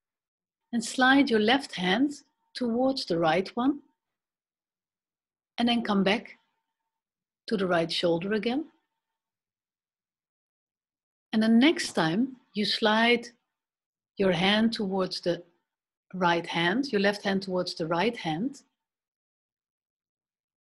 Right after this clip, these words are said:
bring the left hand a little bit higher than the right hand. And then you come back to your right shoulder. And the next time you bring your left hand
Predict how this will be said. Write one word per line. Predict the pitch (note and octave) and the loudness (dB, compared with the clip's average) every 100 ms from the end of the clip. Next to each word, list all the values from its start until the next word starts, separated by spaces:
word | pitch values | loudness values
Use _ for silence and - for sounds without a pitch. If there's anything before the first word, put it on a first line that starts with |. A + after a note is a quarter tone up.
| _ _ _ _ _ _ _ | _ _ _ _ _ _ _
bring | B3 C4+ | 4 8
the | C#4+ | 8
left | A#3 A#3 D4 - | 8 4 2 2
hand | C#4+ D4+ F4 F#4+ - _ _ _ _ _ | 4 6 4 0 -14 _ _ _ _ _
a | A3+ | 0
little | B3 C#4+ | 2 0
bit | G3 C4 | 0 -2
higher | - B3 C#4 G#3+ E3 | -4 2 2 2 0
than | D#3+ D#3 | -2 -4
the | D#3+ | -4
right | D#3 D#3 | -6 -8
hand. | - D#3+ D3+ D3 _ _ _ _ _ _ _ _ _ | -12 -14 -14 -20 _ _ _ _ _ _ _ _ _
And | G3+ | 0
then | G3+ G#3+ | 4 4
you | A3+ | 2
come | G#3+ G3 | 2 2
back | E3 G#3 A3 | 2 0 -2
to | A3+ | -2
your | G3 | 0
right | F#3 E3+ E3+ | 2 0 0
shoulder. | - F3+ F#3+ G3+ C4+ D4+ _ _ _ _ _ _ _ _ _ _ - | 0 2 2 0 -2 -4 _ _ _ _ _ _ _ _ _ _ -2
And | A3+ | 2
the | A3+ | 4
next | A3+ A#3+ - | 4 2 0
time | A#3 A#3+ | 2 4
you | A3+ A3 | 4 4
bring | F#3+ A3+ A3 | 2 2 2
your | G#3 | 0
left | G3+ A3+ A3+ | 2 0 -2
hand | - A3+ A3+ A#3 | -4 0 0 0